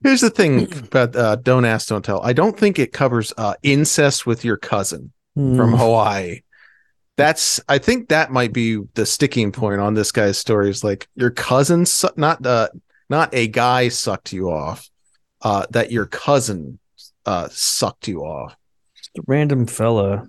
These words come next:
Speaker 2: that you're one hundred percent
Speaker 1: Oh my
Speaker 2: related
Speaker 1: God.
Speaker 2: to.
Speaker 1: Hey,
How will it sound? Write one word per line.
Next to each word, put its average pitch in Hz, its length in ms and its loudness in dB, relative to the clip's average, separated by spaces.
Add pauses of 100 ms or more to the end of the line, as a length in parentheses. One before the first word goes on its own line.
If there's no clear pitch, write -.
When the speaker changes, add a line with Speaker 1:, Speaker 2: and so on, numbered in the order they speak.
(100)
Speaker 2:
that - 240 -4
you're 101 400 -2 (460)
one - 580 -4
hundred 104 280 0
percent - 280 -2
Speaker 1:
Oh 262 100 4
my 156 120 4
Speaker 2:
related 117 80 0
Speaker 1:
God. 202 220 0
Speaker 2:
to. 92 140 -10
Speaker 1:
Hey, 214 580 4